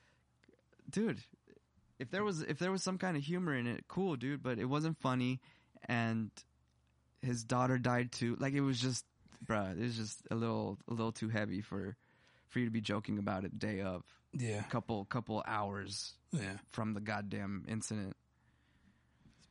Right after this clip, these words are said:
Speaker 1: pretty crazy, man.
Speaker 2: Let's see, I got notes, but I don't know how to segue. Um,
Speaker 1: You don't need segues, dude.
Speaker 2: I don't know.
Speaker 1: Fuck it.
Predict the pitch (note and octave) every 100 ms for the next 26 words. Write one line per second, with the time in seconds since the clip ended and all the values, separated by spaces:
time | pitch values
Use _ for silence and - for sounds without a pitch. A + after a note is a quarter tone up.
0 | - A#2+ G#2 A2 F#2 F#2+ F2+ F2+ F#2 G2+
1 | _ _ - C#3 - B2 D3 E3+ C3 D#3
2 | A#2 B2 C#3+ C3+ C3+ - - C3 G#2 G#2+
3 | - - - - - E3 B2 A#2+ A#2 A#2
4 | G#2+ G#2 G2+ - G#2+ G2 F#2+ F#2 G2 G2
5 | - - - _ _ _ _ _ _ _
6 | _ _ _ _ - - D3+ D3+ G#2+ G#2
7 | G#2 - F#2+